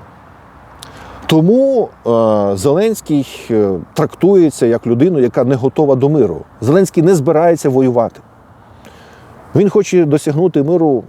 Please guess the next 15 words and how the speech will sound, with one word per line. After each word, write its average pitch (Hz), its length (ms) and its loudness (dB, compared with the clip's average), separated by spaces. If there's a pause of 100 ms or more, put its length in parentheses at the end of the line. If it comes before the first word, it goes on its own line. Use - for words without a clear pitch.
(120)
за 110 160 -2
формулою 127 680 2
«мир 139 200 2
в 117 100 0
обмін 120 400 0
на 110 220 -2
території». 104 580 -2 (1000)
Він 139 200 2
не 151 120 2
збирається 135 800 2 (1300)
деокуповувати 123 1160 0 (880)
наші 113 320 -2
території 113 640 2
збройним 101 440 -2
шляхом. 90 400 -6